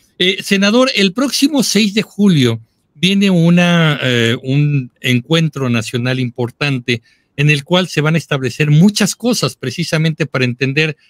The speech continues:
la, la estrategia, esta fuerza de la que usted hablaba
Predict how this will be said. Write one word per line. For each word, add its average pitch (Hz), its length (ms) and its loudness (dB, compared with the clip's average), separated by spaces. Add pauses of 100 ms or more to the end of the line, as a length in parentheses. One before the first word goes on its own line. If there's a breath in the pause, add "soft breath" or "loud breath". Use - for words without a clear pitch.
(200)
la, 131 340 0
la 131 160 -2
estrategia, 139 880 -4
esta 160 300 -4
fuerza 196 400 -2
de 139 100 -2
la 123 120 0
que 127 100 -16
usted 135 240 -4
hablaba 131 500 -2